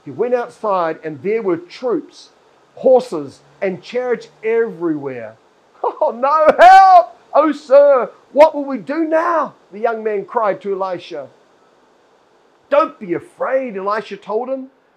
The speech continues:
"for there are more on our side than on theirs." Then Elisha prayed, "Oh Lord, open his eyes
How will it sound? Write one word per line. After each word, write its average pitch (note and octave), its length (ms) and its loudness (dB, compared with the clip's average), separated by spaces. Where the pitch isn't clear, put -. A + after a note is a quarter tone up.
"for D3 100 -18
there F3 300 -4
are E3 140 0
more B3+ 720 2
on F3 360 -2
our A#3+ 340 -2
side B3+ 600 -4
than B3 440 -6
on A#3+ 440 -6
theirs." G#3+ 760 -4
Then F3+ 140 -6
Elisha F3+ 400 -4
prayed, F3 480 -8
"Oh A#3 160 -6
Lord, D3 460 -6
open E4+ 360 -2
his B3 300 -12
eyes C3+ 800 -16